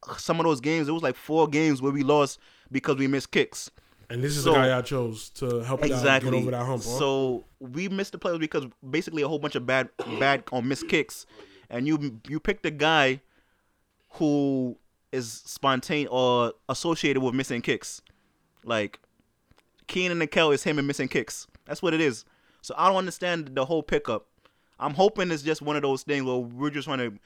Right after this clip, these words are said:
Speaker 1: bring him in so I have some competition. But if he starts for us, I, I don't even know what I'm gonna say. I don't even know if I'm gonna watch, I'm gonna watch the Chargers play that, that this season, 'cause
Speaker 2: Well, hopefully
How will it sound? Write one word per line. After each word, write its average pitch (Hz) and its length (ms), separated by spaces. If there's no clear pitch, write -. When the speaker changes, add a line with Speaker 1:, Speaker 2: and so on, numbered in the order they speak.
Speaker 1:
bring 131 220
him 131 140
in 131 80
so 131 100
I - 20
have 120 200
some 120 160
competition. 131 600
But 104 200
if 117 140
he 202 100
starts 170 360
for 180 140
us, 170 400
I, 123 140
I 131 100
don't 139 100
even 127 160
know 127 80
what 127 100
I'm 120 100
gonna 120 200
say. 123 220
I 113 40
don't 135 100
even 131 180
know 127 60
if - 80
I'm 127 60
gonna 123 160
watch, 123 420
I'm 110 80
gonna 123 160
watch 120 180
the 127 60
Chargers 123 300
play 139 200
that, 113 440
that 110 260
this 113 180
season, 110 480
'cause 131 140
Speaker 2:
Well, 131 280
hopefully 175 920